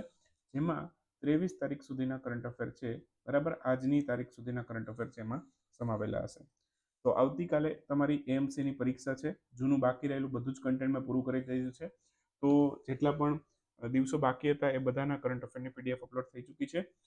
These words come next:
અને પોસિબલ હશે તો કાલે થોડી ઘણી નવેમ્બરની ટેસ્ટ પણ અપલોડ કરી દેશું.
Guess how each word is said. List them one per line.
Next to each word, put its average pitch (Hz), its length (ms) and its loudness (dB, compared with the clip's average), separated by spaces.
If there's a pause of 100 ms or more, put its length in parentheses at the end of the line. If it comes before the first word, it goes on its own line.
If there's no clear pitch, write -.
(360)
અને 139 460 2 (280)
પોસિબલ 160 440 6
હશે 160 200 4
તો 143 100 0
કાલે 139 240 4
થોડી 143 260 0
ઘણી 135 200 -2
નવેમ્બરની 131 480 -2
ટેસ્ટ 123 320 -8
પણ 117 100 -6
અપલોડ 127 280 -2 (400)
કરી 113 160 0
દેશું. 98 320 -14